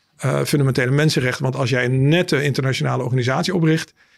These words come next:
Schrijf je: "Hoera, ik ben een internationale organisatie. Ik hang onder de Verenigde Naties. Ik onderschrijf het V N-handboek van de rechten van de mens."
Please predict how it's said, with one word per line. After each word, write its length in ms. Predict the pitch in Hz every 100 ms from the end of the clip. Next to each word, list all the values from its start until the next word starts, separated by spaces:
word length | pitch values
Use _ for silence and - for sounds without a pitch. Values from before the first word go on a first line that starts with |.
| _
Schrijf 300 | - 143 135
je: 60 | 143
"Hoera, 400 | 151 147 165 180
ik 140 | 139
ben 80 | 135
een 60 | 135
internationale 520 | 127 127 151 131 139
organisatie. 600 | 139 139 156 160 165 160
Ik 120 | 131
hang 180 | 127 135
onder 180 | 135 127
de 100 | 131
Verenigde 340 | 135 131 127
Naties. 480 | 147 160 165 170 156
Ik 120 | 143
onderschrijf 520 | 139 131 - 151 147
het 120 | 135 -
V 60 | 139 143
N-handboek 460 | 143 135 143 135 139
van 120 | 139
de 60 | 135
rechten 280 | 135 - 131
van 100 | 143
de 60 |
mens." 320 | 180 190 185